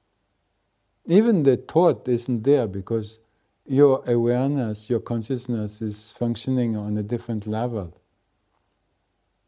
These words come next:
The mind can only function in darkness. If it's light, it doesn't function like that.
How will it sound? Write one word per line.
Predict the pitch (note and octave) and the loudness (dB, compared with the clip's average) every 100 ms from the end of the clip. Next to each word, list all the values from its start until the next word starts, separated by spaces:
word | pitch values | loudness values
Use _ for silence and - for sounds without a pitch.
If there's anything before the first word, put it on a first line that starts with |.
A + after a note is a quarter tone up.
| _ - | _ -6
The | B2+ C3 | 2 4
mind | B2 A#2+ D3 E3 | 6 6 4 2
can | - A2+ | 0 0
only | G2+ A#2+ C3+ | 0 0 0
function | B2 A2 G#2 - B2 | -2 -4 -6 -4 -4
in | A#2+ G#2 | -2 -2
darkness. | G2 G#2 - G#2 D#2 - - _ _ _ _ | -4 -6 -8 -12 -12 -16 -20 _ _ _ _
If | - C#3+ | -2 2
it's | D3 A2 | 0 0
light, | A2 B2 D3 D3 | 0 2 2 -2
it | A#2+ | -2
doesn't | B2 B2 B2+ | -2 -4 -8
function | G#2+ A#2 A#2+ - C3 | -10 -8 -8 -6 -6
like | A2 G2 | -6 -10
that. | F#2 E2 - | -12 -16 -20